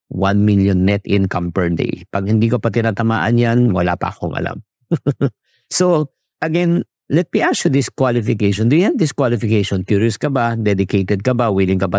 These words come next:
to learn? Uh, willing ka ba to research? Willing ka ba to invest on yourself? And also, do you have the humility? So that's the first qualification. Now, ano namang gagawin mo to become a good student? Number one, you got to learn how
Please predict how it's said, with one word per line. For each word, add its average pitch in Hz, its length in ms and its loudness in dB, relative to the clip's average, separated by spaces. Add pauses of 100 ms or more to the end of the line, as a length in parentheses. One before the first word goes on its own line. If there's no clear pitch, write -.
to 143 80 2
learn? 120 480 2 (400)
Uh, 98 240 0
willing 98 240 2
ka 101 160 -2
ba 95 240 0
to 101 160 2
research? 123 480 0
Willing 92 200 0
ka 92 120 -2
ba 95 160 0
to 120 80 0
invest 117 560 2
on 104 160 2
yourself? 113 560 0 (320)
And 104 400 0
also, 101 480 0 (640)
do 117 80 0
you 147 160 4
have 120 80 0
the 110 80 2
humility? 87 800 -2 (640)
So 120 160 0
that's 135 240 -2
the 127 80 0
first 120 280 -2
qualification. - 760 -2 (160)
Now, 160 240 0 (720)
ano 185 100 2
namang 180 220 2
gagawin 107 480 2
mo 95 180 2
to 98 140 -2
become 107 260 -2
a 101 60 -2
good 92 160 -2
student? 92 420 0 (160)
Number 120 240 0
one, 101 220 0
you 110 80 2
got 101 240 -2
to 101 80 0
learn 95 220 0
how 117 180 0